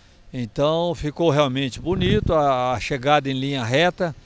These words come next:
o visual da cidade mudou, o visual da chegada, quem chega de fora aqui vai se sentir melhor, vai fa-, vai achar a cidade nossa mais interessante. Então eu acho que são passos,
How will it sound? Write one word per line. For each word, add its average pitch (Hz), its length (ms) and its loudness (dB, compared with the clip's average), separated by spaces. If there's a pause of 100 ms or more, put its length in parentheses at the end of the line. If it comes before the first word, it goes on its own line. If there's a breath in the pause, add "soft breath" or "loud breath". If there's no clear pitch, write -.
(460 loud breath)
o - 40 -14
visual 139 520 4
da 135 140 -2
cidade 131 500 -2
mudou, 175 480 0
o 156 60 0
visual 139 380 0
da 131 100 -2
chegada, 151 560 0
quem 185 240 -6
chega 156 340 -2
de 131 80 -10
fora 151 360 -2
aqui 180 360 -10 (520 loud breath)
vai 165 200 2
se - 100 -6
sentir 202 440 -4
melhor, 180 400 4
vai 180 140 2
fa-, 190 320 -2
vai 165 240 0 (120)
achar 165 360 0
a 151 60 -2
cidade 160 300 0
nossa 160 300 -6
mais 202 380 -10 (120)
interessante. 151 640 -2 (540 soft breath)
Então 226 160 -2
eu 262 160 4
acho 208 220 4
que - 80 -10
são 196 200 0
passos, 175 760 0